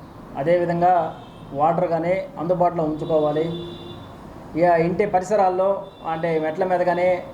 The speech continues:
ఇంటి కా-, కాంపౌండ్లో కానీ బాణాసంచా కాల్చకూడదు.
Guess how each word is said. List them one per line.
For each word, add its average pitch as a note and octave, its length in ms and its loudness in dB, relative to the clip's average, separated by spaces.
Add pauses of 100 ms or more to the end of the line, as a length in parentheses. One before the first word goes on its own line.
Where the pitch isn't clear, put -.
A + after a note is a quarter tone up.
ఇంటి D#3+ 220 -2
కా-, D3+ 800 2
కాంపౌండ్లో E3 440 0
కానీ D3+ 380 -2 (180)
బాణాసంచా D#3+ 480 0
కాల్చకూడదు. D3+ 560 0